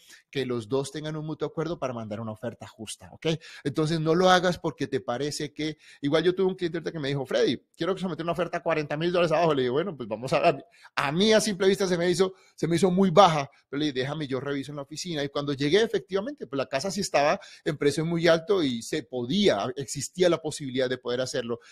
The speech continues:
ya que había un error en el tamaño de la casa, la cama, la casa es más pequeña de lo que se pensaba, y se puede someter una oferta a ese nivel. Pero como les digo,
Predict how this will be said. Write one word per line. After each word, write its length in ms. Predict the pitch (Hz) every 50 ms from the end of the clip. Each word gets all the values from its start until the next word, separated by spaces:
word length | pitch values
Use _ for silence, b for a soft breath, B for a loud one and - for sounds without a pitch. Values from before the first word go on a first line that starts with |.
| B B B
ya 160 | 139 151 139
que 120 | - 165
había 280 | 147 147 151 165 165 156
un 160 | 156 156 156
error 280 | 151 143 139 147 143 147
en 100 | 147 147
el 100 | 135 -
tamaño 360 | - 110 104 107 120 131 147
de 80 | 185
la 80 | 214 214
casa, 380 | 214 262 196 - - 143 151 _
la 80 | - 92
cama, 320 | _ 95 92 - 95 104 -
la 100 | - 117
casa 220 | - 120 113 - 139
es 60 | 147
más 140 | 151 143 -
pequeña 480 | - 151 147 - 160 156 147 147 143
de 80 | 143 139
lo 100 | 139 139
que 120 | - 151
se 120 | 139 160 139
pensaba, 440 | - 160 160 - 170 147 147 160 B B B B B B B
y 100 | - 302
se 140 | 262 285 240
puede 260 | - 180 170 151 151
someter 340 | 139 139 120 123 123 - 113
una 100 | 117 113
oferta 380 | 107 - 123 123 113 - - 117
a 40 |
ese 160 | 113 - 139 131
nivel. 240 | 127 120 120 - - B B B B
Pero 140 | B 165 180
como 160 | 185 190 175
les 100 | 165 160
digo, 300 | 156 196 196 208 208 208